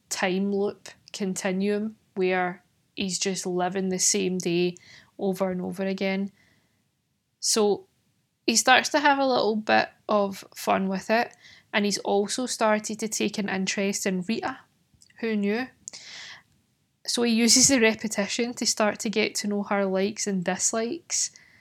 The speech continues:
This bit of the film I thought was quite funny, just because every day is a new opportunity for him to learn a bit more about her and also learn things like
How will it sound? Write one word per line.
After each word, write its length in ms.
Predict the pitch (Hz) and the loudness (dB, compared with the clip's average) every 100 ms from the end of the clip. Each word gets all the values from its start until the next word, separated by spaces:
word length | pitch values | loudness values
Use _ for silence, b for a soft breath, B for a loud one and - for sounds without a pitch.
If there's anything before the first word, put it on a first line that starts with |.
| b b - | b b 2
This 160 | 220 | 4
bit 160 | - 254 | 4 2
of 60 | 254 | 2
the 80 | |
film 280 | 254 220 208 | 0 2 2
I 60 | 202 | -2
thought 260 | - 208 | -4 -6
was 120 | 208 - | -8 -8
quite 240 | 208 190 | -4 -4
funny, 440 | - 196 202 214 214 | -4 -4 -2 -2 -4
just 240 | - 190 - | -4 -4 -4
because 340 | 208 208 202 | -2 0 4
every 300 | 220 208 226 | 4 4 0
day 280 | 202 196 202 | -2 0 2
is 140 | 202 202 | 0 -2
a 40 | |
new 220 | 196 190 | -2 -2
opportunity 560 | 180 196 - 190 196 214 | -4 -6 -6 -4 -4 -6
for 220 | 208 196 | -6 -4
him 100 | 190 | -4
to 120 | 202 | -4
learn 260 | 185 185 190 | -2 -2 -2
a 40 | |
bit 160 | 180 180 | -2 -4
more 200 | 190 180 | -4 -4
about 260 | 175 175 180 | -4 -4 0
her 180 | 202 208 | 0 0
and 160 | 190 | -2
also 320 | 185 180 - | -6 -6 -6
learn 360 | 185 185 185 185 | -2 -2 -2 -4
things 380 | 190 185 180 - | -6 -6 -6 -6
like 360 | 180 185 - | -4 -6 -10